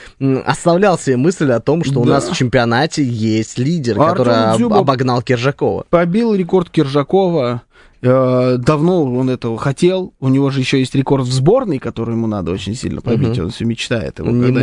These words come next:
Speaker 1: может,
Speaker 2: это
Speaker 1: не
Speaker 2: сделать.
Speaker 1: может
Speaker 2: Да, его
Speaker 1: никак
Speaker 2: туда не
Speaker 1: пробиться.
Speaker 2: вызывают, да. Но этот рекорд он побил.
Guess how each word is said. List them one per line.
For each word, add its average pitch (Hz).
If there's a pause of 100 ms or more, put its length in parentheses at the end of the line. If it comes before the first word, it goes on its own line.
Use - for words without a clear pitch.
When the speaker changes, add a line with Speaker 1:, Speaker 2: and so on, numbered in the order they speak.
Speaker 1:
может, -
Speaker 2:
это 139
Speaker 1:
не 143
Speaker 2:
сделать. -
Speaker 1:
может 131
Speaker 2:
Да, 123
его 127
Speaker 1:
никак 160
Speaker 2:
туда 165
не -
Speaker 1:
пробиться. 160
Speaker 2:
вызывают, 143
да. 151 (440)
Но 240
этот 277
рекорд 220
он 196
побил. 220